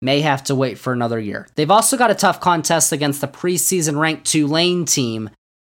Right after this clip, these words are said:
next Saturday in New Orleans. Don't overlook Tulane, y'all. And then we find number twenty-three, Texas A and M. Y'all, there has been no shortage of hype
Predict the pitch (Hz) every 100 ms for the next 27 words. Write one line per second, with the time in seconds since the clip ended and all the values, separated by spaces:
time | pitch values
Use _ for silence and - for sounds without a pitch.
0 | - 151 156 - - 160 151 139 135 127
1 | 131 _ _ - 165 165 156 147 143 151
2 | 202 156 113 110 107 - - - _ _
3 | _ _ - 190 202 190 185 170 170 170
4 | 160 - 175 156 151 170 160 139 120 120
5 | 117 120 - - - 156 175 240 330 311
6 | 269 233 214 202 196 190 185 190 - 170
7 | 175 160 135 131 127 127 123 _ _ _
8 | - 185 226 - - 165 - 147 143 139
9 | 139 131 113 104 104 107 - - _ _
10 | _ - 156 165 165 185 208 202 143 151
11 | 143 135 139 175 190 190 190 190 - -
12 | 165 165 160 143 165 147 - 135 123 117